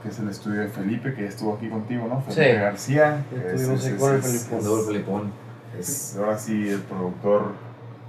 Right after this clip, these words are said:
Speaker 1: que, que trae unos proyectos bien interesantes aquí en Hermosillo, y, y, y yo creo que todo eso en conjunto,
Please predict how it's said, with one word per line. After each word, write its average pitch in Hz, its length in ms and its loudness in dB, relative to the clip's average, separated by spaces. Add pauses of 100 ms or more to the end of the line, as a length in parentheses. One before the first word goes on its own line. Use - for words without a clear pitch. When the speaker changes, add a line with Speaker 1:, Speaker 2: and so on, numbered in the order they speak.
(240)
Speaker 1:
que, 104 400 2 (720)
que 113 80 -4
trae 113 360 4
unos 127 240 4
proyectos 113 320 0
bien 160 140 2
interesantes 170 640 0
aquí 143 160 -2
en 147 80 2
Hermosillo, 156 600 0 (120)
y, - 40 -4
y, 98 360 -2
y 104 140 -2
yo 107 100 -2
creo 131 180 -2
que 107 220 -2 (460)
todo 143 200 10
eso 151 360 4
en 110 120 -6
conjunto, 113 800 2